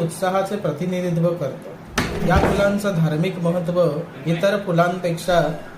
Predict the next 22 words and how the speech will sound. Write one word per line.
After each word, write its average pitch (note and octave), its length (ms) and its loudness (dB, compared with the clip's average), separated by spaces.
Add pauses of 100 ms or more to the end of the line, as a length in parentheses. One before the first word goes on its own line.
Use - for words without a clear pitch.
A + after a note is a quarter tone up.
(100)
अधिक E3 320 0
आहे, D#3 320 2 (500)
म्हणून F#3 380 2 (180)
विजयाच्या G#3 720 2
सणावर E3+ 680 2 (180)
झेंडूच्या D#3+ 480 0
फुलांची F3 540 0
सजावट E3 540 2 (500)
आणि F#3 140 -2
पूजेसाठी F3+ 960 -2 (280)
हे F3+ 100 2
फूल F3+ 240 -4
वापरण्यात, D#3 560 0 (280)
वापरण्याचं E3 580 0
महत्त्व D3+ 380 -4
आहे. - 280 -12 (520)
या G3+ 200 4
फुलाला G3 720 2
हिरण्यगर्भ F3 680 2
पुष्प E3+ 400 -2
देखील E3+ 360 2
म्हणतात. C#3 520 -2